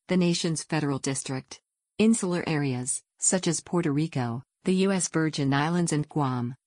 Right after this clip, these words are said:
are not allowed to choose electors in U S presidential elections or elect voting members to the U S Congress. This grows out of Article I and Article two of the United States Constitution, which specifically mandate that electors are to be chosen by the people of the several states.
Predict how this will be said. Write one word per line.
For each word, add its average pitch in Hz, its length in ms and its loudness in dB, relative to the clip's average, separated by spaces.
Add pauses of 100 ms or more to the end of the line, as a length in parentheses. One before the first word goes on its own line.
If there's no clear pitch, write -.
are 180 140 2
not 180 200 2
allowed 156 360 0
to 151 80 -4
choose 156 340 0
electors 151 500 -2
in 143 140 0
U 160 180 0
S 170 160 -4
presidential 151 680 -2
elections 139 540 0
or 147 100 2
elect 156 360 -2
voting 156 340 0
members 147 340 0
to 156 140 -2
the 147 100 0
U 151 220 2
S 156 160 -4
Congress. 131 580 -4 (380)
This 202 220 2
grows 175 300 0
out 147 140 0
of 147 100 -2
Article 151 400 0
I 139 180 2
and 139 180 -2
Article 156 440 0
two 165 200 0
of 143 80 0
the 151 100 0
United 143 420 0
States - 360 -2
Constitution, 143 960 0 (160)
which 175 180 0
specifically 175 680 -2
mandate 147 420 0
that 147 140 0
electors 143 520 0
are 139 120 0
to 139 80 -2
be 151 120 0
chosen 165 400 0
by 139 160 0
the 135 120 -4
people 156 340 -2
of 143 80 -2
the 147 80 -2
several 147 400 0
states. 127 540 -4